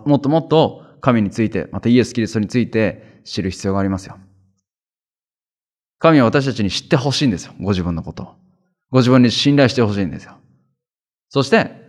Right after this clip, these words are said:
私たちがその神に信頼して一歩踏み出して、その現実的に歩むときに、神は私たちに、その、用意しておられる、その祝福であったり、たす-、助けであったり、慰めであったり、その必要を満たしてくださるんですよ。その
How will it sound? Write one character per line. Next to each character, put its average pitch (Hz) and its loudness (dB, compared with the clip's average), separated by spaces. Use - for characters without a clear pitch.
私 117 2
た 117 -2
ち 110 0
が 113 4
そ 113 0
の 107 0
神 120 4
に 104 2
信 117 0
頼 120 2
し - -6
て 127 0
一 113 2
歩 113 0
踏 101 -4
み 117 4
出 131 4
し - -4
て、 127 2
そ - -6
の 110 0
現 110 0
実 113 -4
的 117 -4
に 113 -2
歩 104 0
む 123 2
と 95 -6
き 92 -6
に、 - -4
神 104 2
は 95 0
私 98 -4
た 95 -8
ち - -10
に、 107 -4
そ 104 -8
の、 90 -4
用 120 4
意 101 2
し - -8
て 101 -2
お - 2
ら 104 2
れ 95 0
る、 - -8
そ - -10
の 92 -2
祝 - -4
福 104 -6
で 101 4
あ - 4
っ - -4
た 95 -4
り、 85 -8
た 87 -8
す-、 - -16
助 113 0
け 120 6
で 107 2
あ 92 0
っ 90 -6
た 92 -10
り、 87 -10
慰 117 2
め 135 4
で 131 4
あ 127 2
っ 127 -4
た - -6
り、 90 -2
そ 120 -2
の 123 0
必 131 -6
要 143 2
を 135 2
満 135 0
た 147 -6
し - -16
て 175 -4
く 151 2
だ 117 4
さ 110 -4
る 98 -2
ん - -6
で - -6
す - -8
よ。 - -8
そ 170 -2
の 196 2